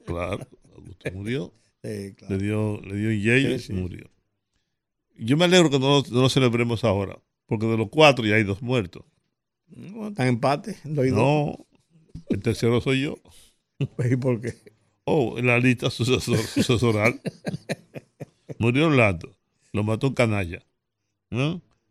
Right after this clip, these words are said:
Speaker 1: Augusto murió de un, <clears throat> de un yello que le dio.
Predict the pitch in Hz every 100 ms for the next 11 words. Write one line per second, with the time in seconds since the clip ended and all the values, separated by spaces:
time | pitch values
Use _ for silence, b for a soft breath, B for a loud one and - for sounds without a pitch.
0 | _ _ _ _ _ _ _ _ 98 113
1 | 120 156 170 139 120 127 139 127 120 123
2 | 123 113 95 - _ _ _ _ _ _
3 | _ - 117 - - - - _ - 90
4 | 117 110 110 104 98 90 85 78